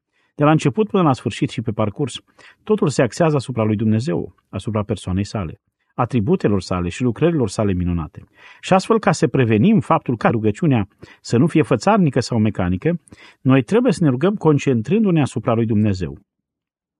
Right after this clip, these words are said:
astfel cât să existe această moarte a euului și o finalitate a lipsei de gândire, de nemulțumire și de părtășie.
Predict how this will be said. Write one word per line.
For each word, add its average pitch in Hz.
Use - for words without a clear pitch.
astfel 156
cât -
să -
existe 143
această 139
moarte 123
a 107
euului 147
și -
o 156
finalitate 139
a 135
lipsei 131
de 113
gândire, 107
de 110
nemulțumire 131
și -
de 107
părtășie. -